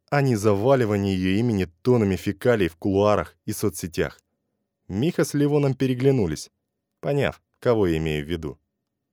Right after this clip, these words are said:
«Ведь ты сам выбрал эту работу и эту компанию. Я уверен, что любой такой сотрудник, не обладая лидерскими способностями, станет самым ценным и востребованным в любой сфере,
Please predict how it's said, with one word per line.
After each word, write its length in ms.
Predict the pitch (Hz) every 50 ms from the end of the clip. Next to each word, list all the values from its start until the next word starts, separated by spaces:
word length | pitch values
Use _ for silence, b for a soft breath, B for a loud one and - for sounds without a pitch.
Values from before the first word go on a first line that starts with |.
| _ _ _ _ _ _ _ _ _ _ _ _ _ _ _ _ _ _ _ _ _ _ _ _ _ _ -
«Ведь 360 | 82 82 101 107 104 - _
ты 160 | - 135 131
сам 460 | 127 - - - 165 156 147 139 123
выбрал 460 | 107 127 139 127 113 107 104 101 - -
эту 300 | 135 139 139 - 120 113
работу 440 | 117 113 107 113 139 135 - 107 101
и 60 | 107
эту 180 | 113 - -
компанию. 680 | 98 - 117 110 107 98 127 123 117 113 101 85 71 - _ _ _ _ _ -
Я 280 | 98 98 107 156 160
уверен, 560 | 156 147 127 107 151 185 175 135 98 80 69 - _ _ _ _ _
что 260 | - - - - 147
любой 360 | 143 147 135 127 139 180 175
такой 320 | 143 - 117 - - 151 127
сотрудник, 600 | - 120 107 - 147 156 151 117 113 92 82 -
не 120 | 117 147
обладая 480 | 165 160 165 165 147 135 156 190 190 170
лидерскими 540 | 165 175 185 156 165 139 - - 151 139 123
способностями, 840 | - - - 123 - - 165 165 143 127 110 - - 104 92 85 - _ _ _ _ _
станет 420 | _ - - - 131 123 120 117 -
самым 380 | - - 143 131 127 127 123
ценным 500 | - - - 139 135 127 117 95 80 69 - _ _ _ -
и 80 | 113
востребованным 880 | 113 107 101 - - - 113 110 120 120 104 98 92 90 85 78 73 67 -
в 100 | 85 92
любой 380 | 104 110 104 95 98 113 117 104
сфере, 440 | - - - 107 98 87 80 -